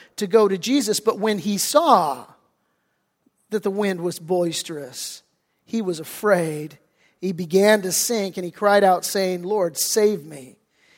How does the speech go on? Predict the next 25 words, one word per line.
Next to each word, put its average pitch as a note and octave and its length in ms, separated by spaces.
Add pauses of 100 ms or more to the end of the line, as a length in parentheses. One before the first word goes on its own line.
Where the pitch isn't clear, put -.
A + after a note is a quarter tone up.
(180)
And D3+ 120
immediately F3+ 520
Jesus E3+ 360
stretched G#3 360
out A3+ 140
his A3 120
hand, E3+ 220
and F3 100
he E3 80
caught A#3 340
him. D3+ 320 (420)
And F3 100
he F3+ 60
said A3 320
to F3+ 80
him, E3 440 (360)
'O F#3+ 220
you A#3 480
of F#3 180
little G3 300
faith, D#3+ 760 (380)
why E3+ 240
did F#3+ 220
you G3 100
doubt?'" C#3+ 640